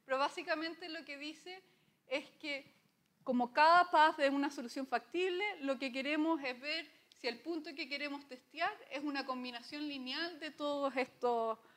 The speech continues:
eh, paths que tenemos. Y se puede representar como un modelo de flujo, entonces un, hay que solamente resolver este, este programa, este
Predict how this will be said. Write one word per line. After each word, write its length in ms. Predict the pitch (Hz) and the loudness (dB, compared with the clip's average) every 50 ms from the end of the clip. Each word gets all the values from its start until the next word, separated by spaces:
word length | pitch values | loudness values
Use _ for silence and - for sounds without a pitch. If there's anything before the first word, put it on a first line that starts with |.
| _ _ _ _ _ - | _ _ _ _ _ -6
eh, 760 | 208 202 202 202 202 202 202 196 202 202 - 202 202 - - - _ | -4 -2 0 0 0 0 0 0 0 0 0 -2 -4 -6 -10 -18 _
paths 340 | - 220 214 226 220 214 - - - | 4 8 8 8 8 6 0 -10 -10
que 100 | - 208 | -10 -8
tenemos. 400 | - 196 190 190 - - - - - _ _ _ _ _ _ _ | -8 -6 -8 -10 -12 -14 -16 -20 -20 _ _ _ _ _ _ _
Y 100 | - - | -8 -2
se 120 | - 233 | -2 4
puede 160 | 202 240 240 | 6 6 6
representar 500 | 240 233 226 233 240 254 233 - 240 220 | 6 4 2 0 -2 -4 -2 -2 -2 -2
como 160 | - 233 226 226 | -2 -4 -6 -6
un 60 | 226 | -4
modelo 300 | 220 226 226 226 233 220 | -4 -2 0 0 -2 -2
de 60 | - | -2
flujo, 280 | - 349 370 349 359 320 | -2 -2 -2 -2 -2 -4
entonces 360 | 294 - 277 277 - 269 254 | -2 -2 -4 -2 0 2 2
un, 220 | 254 247 247 240 - _ _ _ _ _ _ _ _ | 2 0 -6 -12 -16 _ _ _ _ _ _ _ _
hay 120 | 233 247 | -10 -8
que 140 | 240 - 247 | -8 -6 -8
solamente 500 | - 277 254 262 254 262 262 - - 262 | -8 -4 -2 -2 0 -2 -4 -8 -8 -10
resolver 400 | 240 - - 262 240 233 247 247 | -12 -10 -14 -14 -14 -12 -10 -10
este, 460 | 262 - - - 240 233 226 233 - - - _ _ _ _ _ _ _ | -10 -12 -12 -12 -10 -10 -10 -12 -16 -20 -20 _ _ _ _ _ _ _
este 300 | - 226 220 _ - 220 | -20 -20 -20 _ -14 -14
programa, 800 | 214 - 214 220 220 220 226 226 226 233 233 226 220 220 220 - - | -14 -12 -12 -12 -10 -8 -8 -8 -8 -8 -8 -8 -8 -10 -12 -12 -14
este 580 | 220 214 - _ - 220 214 214 208 208 208 | -18 -18 -18 _ -16 -14 -12 -10 -10 -10 -10